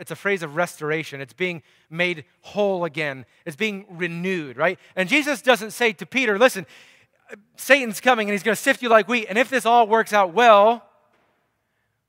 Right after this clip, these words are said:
if that happens, then you go and, and you strengthen the brothers." He says, "When?" If I was Peter sitting there listening to what Jesus said, that,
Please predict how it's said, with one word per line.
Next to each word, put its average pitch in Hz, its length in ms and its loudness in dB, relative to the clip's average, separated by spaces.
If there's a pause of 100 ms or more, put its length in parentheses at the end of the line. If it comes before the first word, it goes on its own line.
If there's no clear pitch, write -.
(440)
if 277 180 -2
that 269 160 6
happens, 233 800 0 (280)
then 214 180 -2
you 202 100 -6
go 170 300 0
and, 156 260 -8
and 165 160 -12
you 147 260 -14 (200)
strengthen 147 420 -10
the 139 80 -16
brothers." 123 280 -12
He 208 100 -20
says, 190 240 -18
"When?" 202 560 -12 (2500)
If - 80 -12
I 226 100 -8
was 240 140 -10
Peter 185 520 -8 (220)
sitting 202 360 -10
there 175 240 -4 (400)
listening 190 380 -6
to 165 40 -10
what 170 160 -12
Jesus 147 300 -10
said, 147 160 -12 (460)
that, 240 220 0